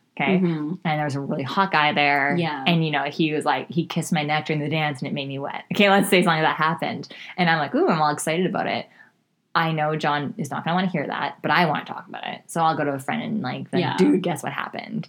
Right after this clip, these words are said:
Speaker 2: Yeah.
Speaker 1: You know, like, I have that support system. So I guess, like, that wouldn't be helpful to you to, like, be able to debrief to some, if you, 'cause I think, like, do you, do you wanna avoid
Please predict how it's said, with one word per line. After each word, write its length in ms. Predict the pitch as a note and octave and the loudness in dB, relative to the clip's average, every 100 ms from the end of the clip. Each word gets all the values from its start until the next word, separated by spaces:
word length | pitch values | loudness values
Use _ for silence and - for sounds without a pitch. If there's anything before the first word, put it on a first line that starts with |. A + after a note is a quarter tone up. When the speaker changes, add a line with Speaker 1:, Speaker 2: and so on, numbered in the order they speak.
| _ | _
Speaker 2:
Yeah. 160 | F#3+ E3+ | 0 4
Speaker 1:
You 60 | |
know, 100 | F#3 | 4
like, 140 | E3+ E3 | 4 2
I 60 | D#3+ | 0
have 240 | D3 D3 | 0 0
that 160 | D3+ - | 0 -4
support 420 | E3 - - - | -8 -6 -8 -6
system. 560 | F#3+ F#3+ A3+ A#3+ D#4 - _ _ _ _ _ - | -6 -4 -2 -2 -4 -10 _ _ _ _ _ -12
So 180 | - F#3+ | 0 2
I 120 | E3+ | 2
guess, 340 | D#3+ E3 F3+ - | 2 -2 -2 -2
like, 460 | D#3 D3 - - _ _ _ _ _ _ _ _ | -2 -4 -6 -16 _ _ _ _ _ _ _ _
that 260 | - D#3+ C#3+ | -2 2 2
wouldn't 180 | E3+ E3+ | 2 0
be 60 | E3+ | 2
helpful 320 | E3+ E3 F3 | 0 0 -4
to 140 | G3 | 0
you 360 | F#3 G3+ A#3+ A#3 | 0 2 0 -2
to, 160 | - D#3+ | 0 2
like, 260 | C#3+ C3 D#3 | 2 -2 -4
be 80 | |
able 100 | D3+ D3 | -4 -2
to 80 | |
debrief 500 | E3 C#3+ C#3 D3 C#3+ - _ _ _ - | -4 -4 -2 -2 -2 -8 _ _ _ -12
to 100 | - | -8
some, 240 | D3+ C3+ | -6 -6
if 160 | C#3 E3+ | -4 -2
you, 440 | D3+ D3 C#3+ C#3+ _ _ _ _ _ - | 0 0 -2 -6 _ _ _ _ _ -10
'cause 100 | F#3+ | 0
I 120 | G#3 | 2
think, 180 | F#3+ F#3+ | 2 0
like, 300 | E3 D#3+ - _ _ _ _ _ _ _ _ _ _ _ F3+ | 0 -4 -6 _ _ _ _ _ _ _ _ _ _ _ -4
do 120 | F#3 | 2
you, 200 | F#3+ E3+ - | 2 2 -4
do 120 | D#3+ F3+ | 0 0
you 60 | |
wanna 260 | E3 D#3+ D#3 | 2 0 0
avoid 440 | C3 C#3+ C#3 C#3 | -4 -4 -4 -4